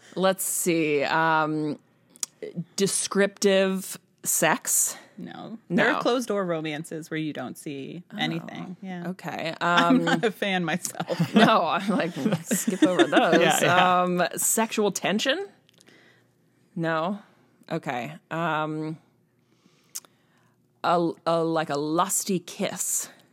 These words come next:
Speaker 2: No.
Speaker 1: No.
Speaker 2: Should
Speaker 1: Okay.
Speaker 2: I put you out
Speaker 1: I'm,
Speaker 2: of your
Speaker 1: I'm out of
Speaker 2: <laughs>
Speaker 1: guesses now <laughs> that I've embarrassed myself.
Speaker 2: It's just a happily ever after or a happily for now.
Speaker 1: Oh.
Speaker 2: It has to end happily. And I think that's why also people are drawn to romance, because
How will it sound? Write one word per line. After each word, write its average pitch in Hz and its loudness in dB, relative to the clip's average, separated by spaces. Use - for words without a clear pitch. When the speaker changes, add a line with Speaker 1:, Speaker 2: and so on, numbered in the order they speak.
Speaker 2:
No. 160 -2
Speaker 1:
No. 127 0
Speaker 2:
Should 190 2
Speaker 1:
Okay. 233 6
Speaker 2:
I 147 6
put 151 4
you 240 6
out 185 8
Speaker 1:
I'm, 196 4
Speaker 2:
of 240 4
your 285 -2
Speaker 1:
I'm 190 4
out 185 6
of 247 4
Speaker 2:
<laughs> 320 2
Speaker 1:
guesses - 4
now 156 4
<laughs> 175 2
that - -4
I've - -2
embarrassed 147 -4
myself. 151 -2
Speaker 2:
It's - -8
just 233 2
a 185 4
happily 185 0
ever 170 -2
after - -10
or 202 4
a 214 4
happily 202 0
for 185 -8
now. 131 -6
Speaker 1:
Oh. 233 -10
Speaker 2:
It 190 -6
has 180 -2
to - -4
end 160 -2
happily. 98 -8
And 214 -2
I 226 2
think 247 -4
that's 202 -2
why 165 0
also 170 -6
people 160 -10
are 151 -6
drawn 135 -6
to 156 -14
romance, 147 -10
because 147 -4